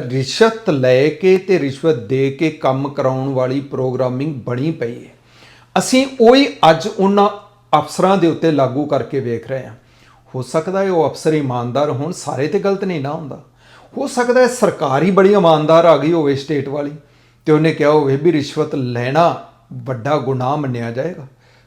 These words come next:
ਕੈਦ ਹੋਏਗੀ, ਤੇ ਉਹ ਡਰਦੇ ਨਾ ਮੰਗਦੇ ਹੋਣ, ਜਾਂ ਉਹ ਅਫਸਰ ਖੁਦ ਹੀ ਇਮਾਨਦਾਰੀ ਦਾ ਸਬੂਤ ਦੇਣਾ ਚਾਹੁੰਦੇ ਹੋਣ,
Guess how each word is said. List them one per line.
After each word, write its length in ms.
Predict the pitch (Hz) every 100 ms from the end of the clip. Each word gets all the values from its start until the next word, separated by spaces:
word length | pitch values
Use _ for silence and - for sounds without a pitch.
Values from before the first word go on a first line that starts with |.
| _ -
ਕੈਦ 340 | 143 147 160
ਹੋਏਗੀ, 400 | 156 123 143 160 - _ _ _ _
ਤੇ 160 | 151 -
ਉਹ 160 | 151 120
ਡਰਦੇ 380 | 123 117 131 151
ਨਾ 160 | 143
ਮੰਗਦੇ 420 | 143 143 135 147
ਹੋਣ, 200 | 147 135
ਜਾਂ 220 | 160 180 196 -
ਉਹ 240 | 170 156
ਅਫਸਰ 300 | 147 - 196 190 -
ਖੁਦ 240 | - 226
ਹੀ 280 | 220 156 226
ਇਮਾਨਦਾਰੀ 640 | 262 196 180 180 180 170
ਦਾ 160 | 175 190
ਸਬੂਤ 380 | 185 151 170 147
ਦੇਣਾ 260 | 151 151
ਚਾਹੁੰਦੇ 340 | 160 165 165
ਹੋਣ, 100 | 175